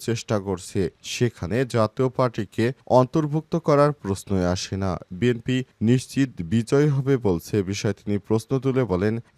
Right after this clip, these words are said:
এখনো ভোটে হয়নি। যদি কোনো দল মনে করে তারা নিশ্চিত বিজয় হবে, তবে বোঝা যায় তারা জেতার জন্য কোনো মেকানিজমে কাজ করছে। তিনি আরও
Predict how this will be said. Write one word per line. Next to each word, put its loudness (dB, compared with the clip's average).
এখনো 0
ভোটে 0
হয়নি। 0
যদি 4
কোনো 4
দল 4
মনে 0
করে 0
তারা 6
নিশ্চিত 0
বিজয় 2
হবে, 0
তবে 2
বোঝা -2
যায় 0
তারা 4
জেতার 2
জন্য 0
কোনো 2
মেকানিজমে 0
কাজ 2
করছে। -2
তিনি -4
আরও 2